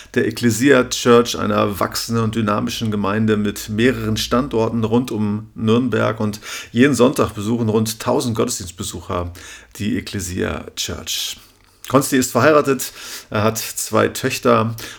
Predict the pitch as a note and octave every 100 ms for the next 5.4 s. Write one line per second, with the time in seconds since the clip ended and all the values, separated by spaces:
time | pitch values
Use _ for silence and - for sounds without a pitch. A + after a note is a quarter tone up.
0 | - A2+ A2 A#2+ C3+ B2 A#2+ B2 A#2+ A#2+
1 | A#2+ - B2 - - A#2+ A#2 A#2 A2+ -
2 | A2 A2 G#2 G#2+ A2 - G#2 - A2+ G2
3 | G2 - A2+ - - G2 A2 A2+ A#2 G#2
4 | G2 G2+ G2+ G#2+ A2+ A2 G#2+ - - A2
5 | A2 G2+ F#2 G2